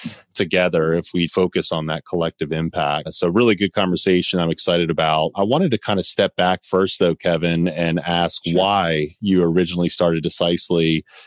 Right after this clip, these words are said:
Speaker 1: after you had a very successful career in giant Fortune one hundred companies.
Speaker 2: Saw what innovation can do. Uh,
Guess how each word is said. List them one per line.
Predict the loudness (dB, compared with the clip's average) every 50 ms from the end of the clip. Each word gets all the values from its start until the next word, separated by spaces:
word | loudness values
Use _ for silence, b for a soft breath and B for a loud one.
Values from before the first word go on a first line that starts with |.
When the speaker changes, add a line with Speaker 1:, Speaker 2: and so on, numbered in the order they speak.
| b b b
Speaker 1:
after | -2 -2 -2 0
you | 0 2 2 2 2
had | 2 2 2
a | 4 2 2 2
very | 2 2 2 2 2 0
successful | -2 -4 -6 -4 -2 -2 -2 -2 -2 -4 -6 -6 _
career | -2 0 2 2 4 4 2 2
in | 0 -2 -2
giant | -2 0 0 0 0 -2 -4 -2
Fortune | -2 -2 -2 -2 -2 -2 -2
one | -2 -2
hundred | -2 -4 -4 -6 -6 -6 -6
companies. | -6 -4 -4 -4 -4 -4 -4 -6 -6 -6 -8 -10 -8 -4
Speaker 2:
Saw | 0 2 4 6
what | 6 6 6 4 2
innovation | 0 0 2 4 4 4 2 2 0 -2 -4
can | -6 -6 -6 -2
do. | 2 2 4 4 4 2
Uh, | 2 0 -2